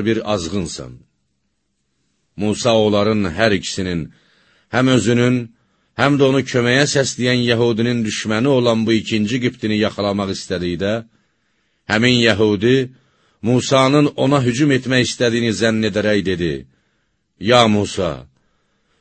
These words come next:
sən dünən birini vurub öldürdüyün kimi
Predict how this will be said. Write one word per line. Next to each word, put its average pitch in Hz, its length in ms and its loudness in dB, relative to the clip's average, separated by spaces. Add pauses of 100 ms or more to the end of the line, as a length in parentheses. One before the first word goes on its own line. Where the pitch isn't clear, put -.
sən 135 360 2
dünən 135 340 2
birini 127 300 2
vurub 123 280 0
öldürdüyün 120 640 0
kimi 117 340 -2